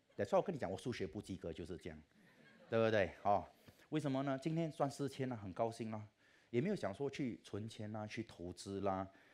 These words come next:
还是去上课程啊，做有意义的事。人就赚了这个钱，去哪里？请朋友出去喝酒咯，去吸毒咯，去玩女人咯，去夜总会咯。Then 年少无知咯，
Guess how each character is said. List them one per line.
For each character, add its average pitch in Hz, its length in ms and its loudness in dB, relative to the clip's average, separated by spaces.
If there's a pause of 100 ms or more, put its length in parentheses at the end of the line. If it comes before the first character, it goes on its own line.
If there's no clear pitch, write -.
(120)
还 98 140 0
是 117 240 -2
去 - 160 -6
上 107 240 -4
课 101 220 0
程 92 260 -6
啊， 92 400 -2
做 127 200 0
有 85 160 -6
意 98 120 -8
义 95 140 -6
的 82 140 -8
事。 85 240 -10 (520)
人 127 140 -6
就 151 200 -4
赚 143 240 0
了 117 100 2
这 - 80 -8
个 127 120 0
钱， 107 280 -2 (460)
去 - 160 -6
哪 98 120 -2
里？ 87 160 -4 (600)
请 95 160 -10
朋 127 140 -4
友 113 80 -4
出 117 120 -6
去 110 140 -6
喝 104 180 -2
酒 78 220 -10
咯， 78 180 -12 (400)
去 - 160 -10
吸 101 240 -4
毒 82 220 -8
咯， 82 200 -8 (480)
去 123 120 -2
玩 98 220 2
女 82 200 -6
人 82 220 -4
咯， 92 100 -10 (300)
去 - 140 -6
夜 110 160 4
总 - 220 -6
会 92 240 -2
咯。 85 140 -4 (540)
Then 139 220 4 (520)
年 110 160 -2
少 117 160 -2
无 98 180 -4
知 104 220 -8
咯， 101 180 -4